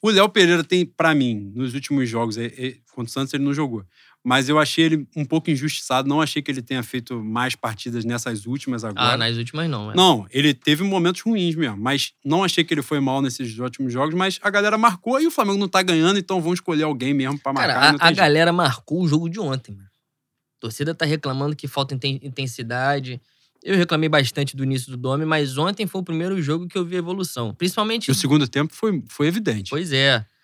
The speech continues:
Speaker 2: Uma troca de passes rápida, essa questão do jogo de posição que o cara tem que, o jogador que tá com a bola tem que encontrar o jogador que está livre,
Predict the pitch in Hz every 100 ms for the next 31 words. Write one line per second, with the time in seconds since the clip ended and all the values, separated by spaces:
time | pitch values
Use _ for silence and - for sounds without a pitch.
0 | _ _ - 139 165 175 147 - 151 -
1 | 120 135 156 143 143 139 123 147 127 -
2 | 156 170 165 147 156 143 135 151 131 147
3 | 143 139 143 135 135 147 139 135 139 135
4 | 156 143 147 143 - 139 135 135 135 127
5 | 156 156 139 127 139 143 135 131 135 139
6 | - 151 143 127 143 147